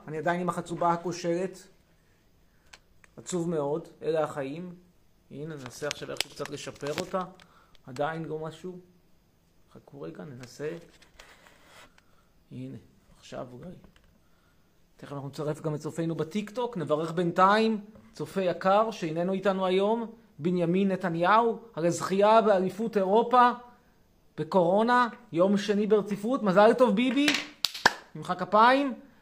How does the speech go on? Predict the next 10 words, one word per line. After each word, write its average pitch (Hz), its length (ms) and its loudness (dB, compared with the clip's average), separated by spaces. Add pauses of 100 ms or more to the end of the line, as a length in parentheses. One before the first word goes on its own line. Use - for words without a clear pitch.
בזכותך 190 520 -2
הגענו 233 560 6
לאליפות 220 500 4
אירופה 226 280 2
בקורונה, 220 680 2 (360)
לא 185 200 4
הישג 233 260 2
של 226 160 -2
מה 214 160 6
בכך. 240 480 2